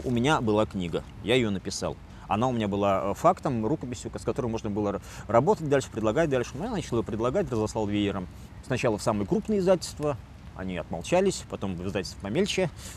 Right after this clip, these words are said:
они большей частью отмолчались, парочка ответила, что нет, м, спасибо, неинтересно, явно не глядя даже. Ну и вот так я разослал веером уже, э, куда только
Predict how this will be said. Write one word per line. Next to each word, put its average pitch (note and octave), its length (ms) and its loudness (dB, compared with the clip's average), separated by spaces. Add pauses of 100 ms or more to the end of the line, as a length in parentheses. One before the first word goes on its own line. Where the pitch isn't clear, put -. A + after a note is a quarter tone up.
(140)
они G2 220 -4
большей G#2+ 340 0
частью A2+ 220 -2
отмолчались, G#2 600 -2
парочка G#2 320 -2
ответила, G2 360 -4
что - 180 -8
нет, G2 160 -2 (240)
м, E2+ 260 -8 (280)
спасибо, A2+ 400 0
неинтересно, B2+ 540 0
явно G#2+ 240 0
не G2+ 100 -2
глядя F#2 260 -2
даже. F2 280 -6
Ну D#3+ 160 -4
и A#3 100 2
вот E3 220 0
так A2+ 180 -2
я G#2+ 140 0 (160)
разослал A#2 420 0
веером A2 420 2
уже, G2+ 160 0 (600)
э, A#2 220 6
куда A#2+ 420 6 (420)
только G#2+ 340 4